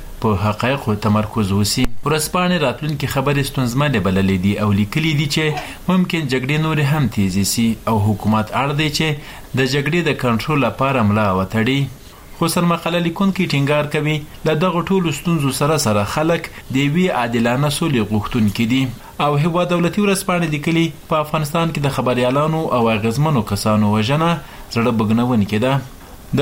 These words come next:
ورځپاڼې په وینا، که څه هم د رسنیو د ملاتړ او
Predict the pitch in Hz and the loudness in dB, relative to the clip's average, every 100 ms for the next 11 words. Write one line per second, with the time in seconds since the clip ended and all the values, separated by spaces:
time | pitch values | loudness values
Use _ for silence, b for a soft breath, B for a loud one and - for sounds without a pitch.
0 | 156 170 170 202 208 202 185 175 170 165 | 2 0 0 0 0 0 0 2 2 0
1 | 147 143 151 165 143 127 - 139 147 139 | -2 -2 0 0 2 0 0 0 0 2
2 | 120 117 113 113 151 143 | 2 2 0 -2 -2 0